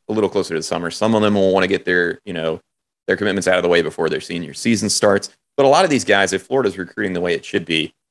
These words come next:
are gonna be guys that announce on the early signing day on E S P N, E S P N two, uh, you know, uh, C B S Sports H Q, these kind of things. Um,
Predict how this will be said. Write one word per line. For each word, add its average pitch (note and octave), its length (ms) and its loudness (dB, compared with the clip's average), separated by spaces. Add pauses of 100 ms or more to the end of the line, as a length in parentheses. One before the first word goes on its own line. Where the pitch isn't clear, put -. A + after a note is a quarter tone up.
(140)
are A2 60 0
gonna E3 200 2
be F#2+ 100 0
guys D#2+ 300 2
that F2+ 160 0
announce E2+ 520 -4 (300)
on C#3 140 2
the F#2 120 0
early F2+ 200 4
signing G2 320 0
day D#2+ 180 -2
on E2+ 200 -6
E F#2+ 120 0
S E2+ 140 -2
P E2 140 -6
N, D#2+ 160 -6
E F#2 100 0
S F2 100 -2
P F2+ 120 -10
N F2 100 -8
two, - 400 -4
uh, - 300 -4
you G2+ 100 -2
know, E2 260 -4 (520)
uh, D#2 100 -8
C A2 160 0
B G2 120 4
S F#2 140 4
Sports F#2 320 0
H F2 240 -2
Q, F2 280 -6
these G2 160 -2
kind F#2 160 -2
of E2 80 -8
things. E2 280 -4 (380)
Um, F#2 340 0